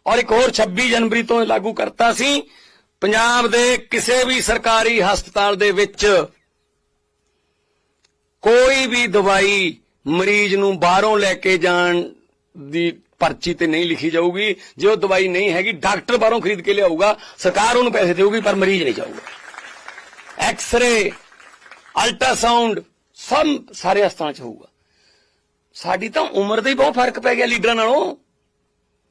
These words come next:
ਅਸੀਂ ਤਾਂ ਪੰਜਾਹ ਸਾ-, ਪੰਜਾਹ ਪਚਵੰਜਾ ਸਾਲ ਦੇ,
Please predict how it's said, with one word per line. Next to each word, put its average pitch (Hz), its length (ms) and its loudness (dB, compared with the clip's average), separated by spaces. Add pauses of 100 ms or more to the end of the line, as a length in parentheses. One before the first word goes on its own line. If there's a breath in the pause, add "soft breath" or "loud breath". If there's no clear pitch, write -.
(600)
ਅਸੀਂ 220 160 -2
ਤਾਂ 294 100 -2
ਪੰਜਾਹ 233 380 0
ਸਾ-, - 240 -4 (320 loud breath)
ਪੰਜਾਹ 202 320 0
ਪਚਵੰਜਾ 220 500 0
ਸਾਲ 214 280 0
ਦੇ, 214 480 2